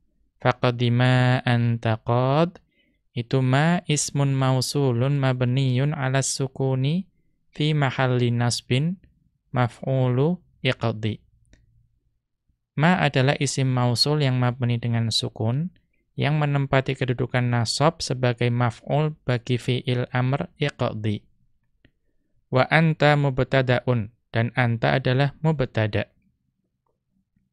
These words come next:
Wa qadin khobarun marfu'un, dan qadin adalah khobar yang marfu'.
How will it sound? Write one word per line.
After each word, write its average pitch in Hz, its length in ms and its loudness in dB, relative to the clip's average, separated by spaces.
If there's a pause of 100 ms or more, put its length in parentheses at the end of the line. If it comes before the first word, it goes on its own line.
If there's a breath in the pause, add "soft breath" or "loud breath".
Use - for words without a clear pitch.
(920)
Wa 127 160 2
qadin 139 880 2
khobarun 143 960 2
marfu'un, 131 800 0 (1040)
dan 127 320 0
qadin 127 640 2
adalah 127 400 0
khobar 139 480 0
yang 165 320 0 (240)
marfu'. 156 480 -4